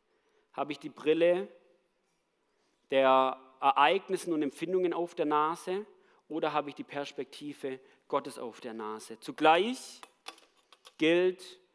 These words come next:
aus meiner eigenen Kraft schaffe ich's nicht. Letztendlich ist der Heilige Geist, der es in uns wirkt. Aber zu ihm darf ich auch in der Situation kommen. "He-, Herr, ich schaff's nicht, dir die Brille aufzusetzen.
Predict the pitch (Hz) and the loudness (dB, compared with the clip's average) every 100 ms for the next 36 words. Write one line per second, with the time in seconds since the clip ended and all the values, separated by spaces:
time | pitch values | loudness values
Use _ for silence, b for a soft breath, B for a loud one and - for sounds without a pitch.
0 | _ - 131 143 147 127 143 147 147 - | _ -14 -4 -2 0 0 0 -2 -6 -6
1 | 135 - - 131 139 - 131 135 - 127 | -8 -8 -8 -8 -8 -10 -8 -8 -8 -12
2 | - 139 143 127 - 123 117 131 143 143 | -10 -8 -8 -8 -12 -12 -4 -4 -4 -8
3 | 127 123 123 - 117 - - 143 131 127 | -10 -10 -10 -10 -12 -12 -10 -10 -8 -10
4 | 123 - 120 107 _ - b b b b | -12 -14 -14 -14 _ -20 b b b b
5 | b 135 139 156 156 170 185 170 180 170 | b -4 -4 -4 0 2 2 2 2 2
6 | 170 143 147 - 160 151 - 151 - 147 | 2 0 0 0 -2 -4 -4 -8 -4 -4
7 | 139 117 131 - B B B B - 139 | -4 -8 -16 -18 B B B B 0 2
8 | 156 - - 160 - - 139 156 - - | 2 -2 2 2 2 -4 -4 -4 -8 -20
9 | B B B B B B _ 151 139 135 | B B B B B B _ 0 2 2
10 | 131 - _ _ - 165 - 151 143 135 | 0 -8 _ _ -18 -12 -2 0 0 -4
11 | - - 123 123 117 - 131 | -10 -14 -8 -6 -6 -8 -10